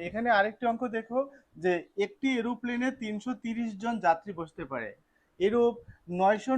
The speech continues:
নব্বই জন যাত্রীর জন্য কয়টি এরোপ্লেন দরকার? অর্থাৎ একটা এরোপ্লেনে যদি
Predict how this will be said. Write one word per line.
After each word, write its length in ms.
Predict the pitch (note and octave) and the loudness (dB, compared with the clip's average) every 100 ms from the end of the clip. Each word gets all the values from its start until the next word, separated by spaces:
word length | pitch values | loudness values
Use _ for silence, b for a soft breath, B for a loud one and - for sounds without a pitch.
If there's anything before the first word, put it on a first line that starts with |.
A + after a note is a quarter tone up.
| A#3+ | 2
নব্বই 320 | A3+ G#3 B3+ | 2 0 0
জন 100 | B3+ A#3+ | 0 4
যাত্রীর 340 | A3 D4 A#3 G3 | 4 4 -2 -6
জন্য 160 | G#3+ B3+ C4+ | -4 -2 0
কয়টি 300 | A3+ G#3 G#3 | 2 2 2
এরোপ্লেন 380 | A3+ G3+ G3 F3+ D3+ | -2 -2 -2 -6 -6
দরকার? 260 | C#3 A#2+ A#2 - - | -6 -6 -8 -4 2
অর্থাৎ 320 | F3 G#3+ G#3+ - - b b - | 2 6 4 4 -10 b b -4
একটা 260 | F#3+ - C4+ | -4 -2 -2
এরোপ্লেনে 460 | B3 B3+ B3+ B3 A#3+ | 0 -2 -2 -2 -4
যদি 140 | B3 | -4